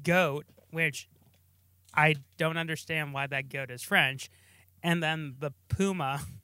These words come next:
<laughs> or the lioness, um, they, they do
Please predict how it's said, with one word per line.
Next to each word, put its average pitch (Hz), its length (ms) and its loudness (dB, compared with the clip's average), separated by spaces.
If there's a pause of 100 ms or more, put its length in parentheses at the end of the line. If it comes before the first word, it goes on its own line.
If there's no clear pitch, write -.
(220)
<laughs> - 440 -20
or 160 140 4
the 156 100 -2
lioness, 151 880 2 (640)
um, 160 400 6 (600)
they, 190 440 4 (140)
they 190 320 2
do 202 360 0